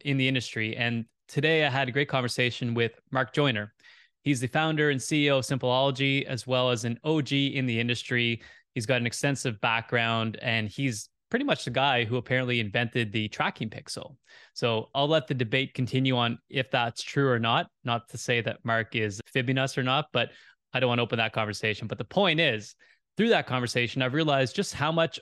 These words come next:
I've learned over the course of probably seven years working with influencers specifically, um, but just over the course of fifteen years on how to really manipulate your landing page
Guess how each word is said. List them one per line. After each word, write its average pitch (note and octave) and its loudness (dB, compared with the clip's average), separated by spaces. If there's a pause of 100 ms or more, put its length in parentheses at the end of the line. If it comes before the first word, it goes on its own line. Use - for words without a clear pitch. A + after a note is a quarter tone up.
(120)
I've C#3+ 0
learned D3+ 2
over C#3 -2
the C3+ 0
course C3 2
of B2 0 (260)
probably F3 2
seven E3 2
years C3+ 4
working B2+ 0
with B2 2 (120)
influencers C#3+ -2
specifically, D3 -2
um, A#2+ 0
but B2 -2
just D#3+ 0
over C#3 0
the C#3 -2
course C3+ 2
of A#2+ -6
fifteen C3+ 2
years A2+ 0 (500)
on C#3 2
how D#3+ -2
to G#3+ 0
really D#3 0
manipulate C3 2 (140)
your C3 -2
landing C#3+ 0
page A2+ -2